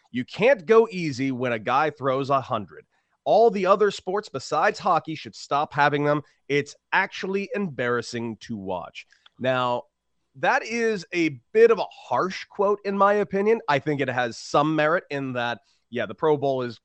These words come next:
quite frankly, a bit of a joke at this point. I, I don't really care for it anymore. But the basketball All-Star game, you know, you got the, y-, well, historically, you got the dunk contest. You got the three-point contest, which I love. And quite frankly, this new format of the All-Star game,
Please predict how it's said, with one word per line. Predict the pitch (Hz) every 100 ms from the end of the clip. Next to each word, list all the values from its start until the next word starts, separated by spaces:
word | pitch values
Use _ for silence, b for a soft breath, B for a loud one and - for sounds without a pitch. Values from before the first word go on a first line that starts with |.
| _ _ -
quite | 117
frankly, | - 113 120 110
a |
bit | 101 113
of | 104
a |
joke | 92 117 113
at | 92 107
this | 113
point. | - 117 113 110 _ _ _ -
I, | 110 113 110 107
I | 110
don't | 113 117 101
really | 117 113 95
care | - 117
for | 117 117 120
it | 113 123
anymore. | 120 117 117 113 113 _ _ _ -
But | 214
the | 214
basketball | 190 254 330 311 240
All-Star | 208 208 220
game, | 185 202 226
you | 190
know, | 220
you | 175
got | 185 247 -
the, | 202 _
y-, | 165 _ 131
well, | 139 117 90 _ _ _ -
historically, | 160 - 190 180 156 131
you | 117
got | 110 107
the | 98
dunk | 92 98
contest. | 107 92 87 107 151 -
You | 160 151
got | 175
the | 165
three-point | 202 214 202 214
contest, | 196 190 180 190 -
which | 180 175
I |
love. | 156 139 180 - b b
And | 190
quite | - 277
frankly, | 226 240 196
this | 175 180
new | 226
format | - 208 214 180 165
of | 143
the |
All-Star | 147 226 - 156
game, | 151